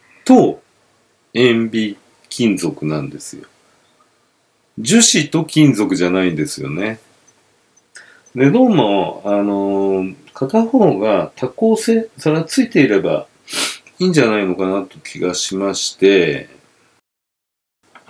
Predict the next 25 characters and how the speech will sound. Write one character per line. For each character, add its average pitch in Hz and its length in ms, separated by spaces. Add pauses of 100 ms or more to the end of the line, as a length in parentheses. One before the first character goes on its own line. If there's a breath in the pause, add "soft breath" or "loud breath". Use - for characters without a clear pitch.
(520)
じ 107 260
ゃ 107 280
あ、 - 20
接 - 240
着 202 360
面 139 320
が 87 220
プ - 200
ラ 135 120
ス - 160
チ - 160
ッ 143 60
ク 147 120
で 107 120
な 113 160
け - 120
れ - 120
ば 90 140
い 104 100
い 104 100
わ 85 140
け 82 80
だ 78 120
か 73 120
ら、 76 260